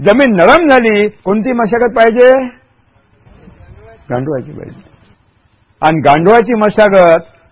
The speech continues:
जमिनीवर आच्छादन केलं नाही आणि जीवामृत दिलं नाही तर होत नाही. म्हणजे संपूर्ण नैसर्गिक शेती केली तर गांडूळ आपलं काम करतात, आपल्याला काही करावं लागत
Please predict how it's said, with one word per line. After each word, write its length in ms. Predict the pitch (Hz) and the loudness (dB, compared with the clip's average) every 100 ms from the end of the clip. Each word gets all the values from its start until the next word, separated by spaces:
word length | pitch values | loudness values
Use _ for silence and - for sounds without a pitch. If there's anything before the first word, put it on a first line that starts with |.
| - | -4
जमिनीवर 540 | 113 156 226 247 240 | 0 2 2 2 4
आच्छादन 480 | 196 165 214 233 254 | 4 2 0 0 -2
केलं 300 | 214 220 208 | 0 0 2
नाही 300 | 196 185 190 185 | 0 0 -2 -8
आणि 160 | 131 151 | -8 -6
जीवामृत 420 | 131 175 220 220 | 0 0 0 -2
दिलं 260 | 190 190 185 | -2 -2 -2
नाही 120 | 180 | -2
तर 100 | 170 | 0
होत 380 | 165 240 302 302 - _ _ | 2 4 2 0 -20 _ _
नाही. 160 | 104 - _ _ _ _ - | -20 -20 _ _ _ _ -10
म्हणजे 340 | 139 160 165 | -6 -4 -4
संपूर्ण 460 | 151 143 131 175 311 | -4 -4 -4 -4 -2
नैसर्गिक 520 | 285 254 196 247 185 | 0 0 -2 -4 -6
शेती 120 | 185 | -6
केली 420 | 180 180 165 156 156 _ _ - | -6 -4 -2 -2 -4 _ _ -10
तर 60 | 151 | -4
गांडूळ 420 | 131 131 160 226 | 0 0 2 4
आपलं 280 | 185 185 170 | 2 2 -2
काम 320 | - 175 247 | 0 -2 0
करतात, 480 | 202 175 165 160 160 - - | -2 -2 0 0 -2 -8 -10
आपल्याला 440 | - - 160 160 160 | -6 -2 0 0 0
काही 220 | 117 165 | 0 -2
करावं 300 | 170 147 151 | 0 0 2
लागत 500 | 156 165 247 294 - | 2 2 2 2 -2